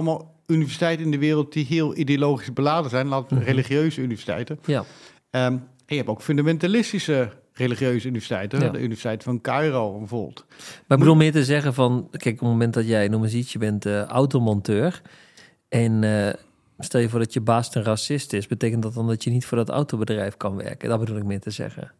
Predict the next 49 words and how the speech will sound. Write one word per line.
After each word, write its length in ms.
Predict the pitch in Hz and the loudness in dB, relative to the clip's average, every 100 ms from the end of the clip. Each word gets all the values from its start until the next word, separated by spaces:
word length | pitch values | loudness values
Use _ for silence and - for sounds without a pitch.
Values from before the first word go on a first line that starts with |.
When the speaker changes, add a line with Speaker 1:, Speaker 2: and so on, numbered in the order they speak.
| _ | _
Speaker 1:
Ja, 260 | 139 160 | -2 -2
dat 180 | 143 151 | 0 -2
is 60 | 156 | -2
het, 140 | 147 | -8
de, 460 | 143 147 180 135 175 | -6 -6 -6 -6 -6
de 140 | 131 | -4
vraag 220 | 151 160 | 0 0
is 120 | 156 - | -2 -6
de 80 | 127 | -6
baas 420 | 98 147 175 175 | 0 2 2 -2
een 100 | 165 | -6
racist 420 | 156 - 190 - | -6 -4 -4 -4
of 160 | 175 147 | -8 -6
is 60 | |
het 160 | 151 131 | -6 -4
bedrijf 440 | 120 120 151 170 | -6 -2 0 0
racistisch? 540 | 165 135 - 123 117 - | -2 -6 -4 -6 -6 -6
En 140 | 117 | -4
als, 220 | 120 - 87 | -4 -6 -2
als, 220 | 131 - | -2 -2
als 120 | 131 | -2
het 80 | 175 | 2
Speaker 2:
Ja. 80 | 135 | 2
Speaker 1:
bedrijf 480 | 98 120 156 196 170 | 2 0 0 0 0
niet 160 | 151 | 0
racistisch 480 | 120 123 - 123 117 | 2 0 0 -2 2
Speaker 2:
Dan 100 | 127 | 4
Speaker 1:
is, 60 | 127 | 4
Speaker 2:
is 80 | 127 | 4
het 100 | 117 | 0
anders. 380 | 110 101 - | 0 -2 -4
Speaker 1:
dan 140 | - 135 | 0 0
is 120 | 139 | 0
al-, 200 | 135 - | -4 -6
maar 200 | - 151 | -2 0
dat 180 | 165 175 | 0 -2
is 60 | 202 | 2
Speaker 2:
Ja. 140 | 120 | 2
Speaker 1:
dus 160 | 180 - | 2 2
niet 220 | 190 202 | 0 2
altijd 320 | 160 170 170 | 0 0 -2
honderd 320 | 151 165 165 | 0 0 0
procent 440 | 156 127 156 143 - - - | -4 -4 -2 -2 -6 -20 -4
Speaker 2:
Nee, 160 | - 120 | 2 4
dat 140 | 113 | 4
is 120 | 139 143 | 2 4
niet 120 | 160 | 6
zo 80 | 170 | 6
Speaker 1:
duidelijk. 300 | 190 127 | 8 6